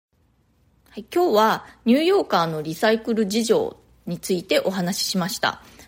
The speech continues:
ニューヨーカーっていうかね、もうアメリカ人というのは、まあ、今みたいにエコとかそういうことが話題になる前から、割と自然に中古のものを買ったりだとか、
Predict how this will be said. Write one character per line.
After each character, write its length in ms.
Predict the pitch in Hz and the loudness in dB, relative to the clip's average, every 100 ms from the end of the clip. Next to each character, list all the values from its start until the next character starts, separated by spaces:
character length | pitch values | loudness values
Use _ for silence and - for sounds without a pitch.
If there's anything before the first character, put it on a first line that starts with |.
| - | -6
ニ 180 | 202 330 | 0 4
ュ 20 | |
ー 20 | |
ヨ 120 | 466 | 4
ー 40 | 415 | 4
カ 100 | 262 | -2
ー 40 | |
っ 40 | |
て 60 | - | -4
い 40 | |
う 20 | - | -6
か 80 | |
ね、 100 | 165 | -4
も 140 | 175 - | -4 -4
う 20 | |
ア 60 | 185 | 0
メ 120 | 220 | 2
リ 80 | 339 | 2
カ 180 | 427 453 | 0 0
人 240 | 240 208 | 2 0
と 100 | 165 | -2
い 160 | 156 160 | -4 -4
う 40 | |
の 120 | 147 | -2
は、 360 | 151 175 147 - - _ | 0 0 0 -6 -20 _
ま 120 | - 190 | -12 -6
あ、 40 | |
今 260 | 254 320 262 | -4 -2 -2
み 160 | 190 | -2
た 180 | - 160 | -2 -4
い 100 | 151 | -2
に 340 | 175 190 165 - | -2 -2 -4 -2
エ 120 | 349 | -2
コ 220 | - 214 | 0 0
と 140 | - 165 | 0 -6
か 220 | - 175 | -2 -4
そ 200 | 208 240 | -2 0
う 60 | 233 | 2
い 100 | 233 | 2
う 180 | 226 | 0
こ 140 | 226 254 | 0 -2
と 120 | 247 | 0
が 320 | 180 180 147 - - - | 2 2 0 -8 -20 -6
話 140 | 190 196 | -4 0
題 160 | 285 | 0
に 120 | 320 | 0
な 120 | 320 403 | 2 2
る 100 | 214 | 2
前 320 | 202 392 403 | 2 0 0
か 160 | 156 | 0
ら、 420 | 139 196 170 - - _ _ _ - | 2 2 2 -2 -10 _ _ _ -6
割 220 | 226 269 330 | -2 -2 -2
と 100 | 285 | -4
自 220 | - 262 | -4 -2
然 360 | 330 349 349 | 0 0 -2
に 440 | 359 359 285 - _ _ _ - | -2 -2 -2 -4 _ _ _ -14
中 200 | - 233 | -10 -4
古 120 | 247 | -2
の 100 | 254 | 0
も 140 | 247 | 0
の 300 | 285 262 196 | 0 2 0
を 60 | 185 | -2
買 160 | - | -6
っ 40 | 208 | -4
た 140 | 262 | 0
り 120 | 269 | 0
だ 100 | 208 | 0
と 100 | 156 | -2
か、 500 | 139 170 170 151 - | -4 0 2 0 -8